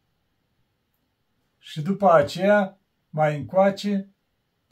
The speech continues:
cine a devenit iară o legendă, să spunem, Decebal, că și zice și numele de Decebal l-a primit, înseamnă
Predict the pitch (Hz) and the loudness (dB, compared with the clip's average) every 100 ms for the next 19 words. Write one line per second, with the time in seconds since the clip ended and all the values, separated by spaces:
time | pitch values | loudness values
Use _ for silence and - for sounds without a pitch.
0 | _ - 190 196 185 170 160 165 165 - | _ -8 0 2 2 -2 -4 -4 -6 0
1 | 175 165 156 160 170 165 165 131 180 180 | 2 2 2 -2 2 2 2 -2 -2 -2
2 | 151 143 - 123 - 160 147 131 123 175 | -2 -6 -8 -12 -10 -8 -6 -8 -4 -2
3 | 196 170 139 113 113 107 - _ _ _ | -2 -4 -8 -6 -6 -8 -12 _ _ _
4 | _ _ _ _ - - 151 151 156 165 | _ _ _ _ -16 -12 -10 -10 -10 -12
5 | - 156 160 208 180 151 127 131 117 151 | -10 -4 0 2 2 -2 -6 -8 -8 -6
6 | 180 180 185 160 170 165 151 143 135 151 | -6 -6 -2 0 0 -2 -4 -8 -8 -6
7 | 196 196 _ _ _ _ _ - 156 - | -6 -8 _ _ _ _ _ -10 -8 -2
8 | 180 196 190 190 165 | 2 4 4 2 0